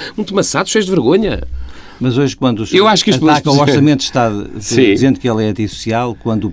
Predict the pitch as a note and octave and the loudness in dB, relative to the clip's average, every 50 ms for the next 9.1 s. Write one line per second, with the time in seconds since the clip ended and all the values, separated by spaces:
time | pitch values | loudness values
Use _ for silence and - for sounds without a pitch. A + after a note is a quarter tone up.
0 | - - A2+ G#2+ G2 G2 G2+ G2 F#2 G2+ G2 F#2 F#2 - A#2 - - - - C4+ | -6 -6 -6 -4 -4 -4 -4 -4 -4 -6 -6 -8 -6 -4 -2 0 0 2 0 2
1 | - C#4+ C#4 D#3+ B2+ C3 C#3 F#3 F#3+ F#3+ F3 F#3+ F#3 F#3+ F#3 G#3+ F3 D3+ D#3 D3+ | 2 2 2 4 4 4 4 4 4 4 4 4 2 2 2 2 2 2 2 2
2 | A#3 A#3 C#3+ C#3 B2+ - C#3 D3+ C#3+ - A2+ G#2 - F3+ G3+ A3 G#3+ - D3 C#3 | 2 2 2 2 2 4 4 4 2 2 0 0 0 0 0 0 0 0 2 2
3 | C3+ C3 A#2+ - C#3+ C3+ B2+ B2 A#2+ A#2 A2+ G2+ - - - F#2 F2 F2+ G#2+ G#2 | 2 0 0 0 0 2 2 2 2 0 -2 -4 -6 -10 -10 -10 -6 -4 -4 -2
4 | G#2 G2+ G2 G2 G2+ A#2 F#2 G2+ G#2 G#2 G2 G#2 G#2 G2 - G#2+ F#2+ - - G#2 | -2 -2 0 0 0 0 0 0 -2 0 0 -2 -2 -2 -4 -6 -8 -6 -4 -4
5 | G#2 G2+ G2+ G2 F#2 F2+ F#2 F2+ F2 G2+ G2+ F#2 F#2 F#2 F2+ G2+ A2 G#2+ - - | -2 -2 -2 -2 -4 -4 -4 -4 -6 -6 -4 -4 -4 -2 -2 -2 -2 -4 -4 -6
6 | G2 E2+ - - F#2+ F2+ F2+ F2 D#2+ - - E2+ E2+ F#2+ F#2 F#2+ G2 G2 F2+ - | -8 -10 -8 -6 -6 -4 -4 -6 -6 -8 -8 -8 -6 -4 -4 -2 -4 -4 -6 -8
7 | - E2 E2 D#2+ D#2+ - D2+ D#2+ E2+ D#2 F2 F2+ E2+ F#2+ F2 - G2 F#2+ F2+ - | -10 -8 -10 -10 -10 -10 -10 -10 -8 -8 -8 -8 -8 -8 -8 -6 -6 -6 -6 -8
8 | - F#2 F2 F2+ F2 E2+ D#2+ - - E2 E2 D#2+ D#2+ D#2 - E2 D#2 D#2 D2+ D2+ | -8 -6 -4 -4 -4 -4 -6 -8 -8 -6 -6 -6 -8 -8 -10 -8 -8 -6 -8 -8
9 | D2+ | -10